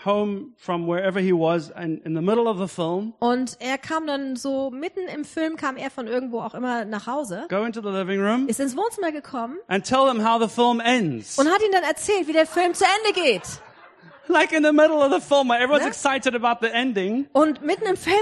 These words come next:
Speaker 2: du st-, bist, sitzt da und freust dich über den Film.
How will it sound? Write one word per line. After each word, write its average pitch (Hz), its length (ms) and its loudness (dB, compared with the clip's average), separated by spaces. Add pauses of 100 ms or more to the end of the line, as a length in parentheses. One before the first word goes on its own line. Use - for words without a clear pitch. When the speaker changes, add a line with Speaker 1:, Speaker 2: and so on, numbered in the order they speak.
Speaker 2:
du 359 60 0
st-, - 240 -10
bist, - 260 -6
sitzt 277 400 -8
da 339 120 2
und 302 100 -2
freust 370 380 -2
dich 359 180 -4
über 294 220 0
den 311 160 -4
Film. 349 300 -4